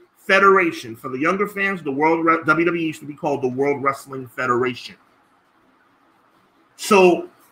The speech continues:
you fast forward to Hogan making his debut in W C W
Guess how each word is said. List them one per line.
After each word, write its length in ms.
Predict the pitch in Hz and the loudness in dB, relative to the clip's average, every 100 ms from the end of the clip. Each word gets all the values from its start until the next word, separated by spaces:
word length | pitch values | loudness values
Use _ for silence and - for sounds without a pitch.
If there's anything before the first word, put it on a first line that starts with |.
| _ _ _ _ _ _ _ _ _ | _ _ _ _ _ _ _ _ _
you 140 | 165 165 | 0 0
fast 460 | - 233 277 - | 4 4 4 2
forward 420 | - 220 214 202 208 | 4 6 6 4 2
to 300 | 175 139 123 | 0 0 -2
Hogan 540 | - 208 220 226 220 - | 2 4 4 -2 -4 -4
making 360 | 185 185 180 | -2 -2 -2
his 180 | 175 156 | -6 -6
debut 560 | 127 151 147 160 202 156 | -2 -2 -2 -4 -4 -2
in 180 | 143 123 | -4 -2
W 320 | 143 165 196 | -2 -2 -6
C 160 | 196 226 | -8 -2
W 460 | 165 107 104 120 | 0 0 -4 -10